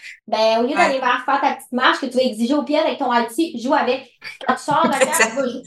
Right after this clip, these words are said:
Speaker 1: Genre,
Speaker 2: C'est
Speaker 1: décante, là.
Speaker 2: ça. C'est ça.
Speaker 1: Mais
Speaker 2: Ben, je trouve ça cool ce que tu dis, Joanie, puis je te, je te remercie, tu sais, parce que justement,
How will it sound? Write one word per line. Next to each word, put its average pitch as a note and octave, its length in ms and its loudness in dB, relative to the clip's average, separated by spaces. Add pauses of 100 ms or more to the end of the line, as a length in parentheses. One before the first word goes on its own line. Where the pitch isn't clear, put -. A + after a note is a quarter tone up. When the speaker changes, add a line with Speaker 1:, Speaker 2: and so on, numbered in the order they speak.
(100)
Speaker 1:
Genre, A#3 240 -2
Speaker 2:
C'est B3 100 2
Speaker 1:
décante, B3+ 160 0
là. A#3 60 0
Speaker 2:
ça. F3+ 600 -4 (160)
C'est F4+ 280 0
ça. F#3 560 0 (240)
Speaker 1:
Mais A#3+ 100 -8
Speaker 2:
Ben, B3 60 4
je - 80 2
trouve C4+ 120 -6
ça C4 160 2
cool F#4 220 0
ce - 80 -2
que A3 80 0
tu G3+ 300 -4
dis, C4 200 0
Joanie, A3+ 360 0
puis A#3+ 100 -8
je - 100 2
te, G3 60 -2 (140)
je - 100 -4
te - 100 -2
remercie, G#3+ 520 0
tu - 80 -6
sais, C4 200 4 (240)
parce A3 220 0
que A3 320 0
justement, A3 580 0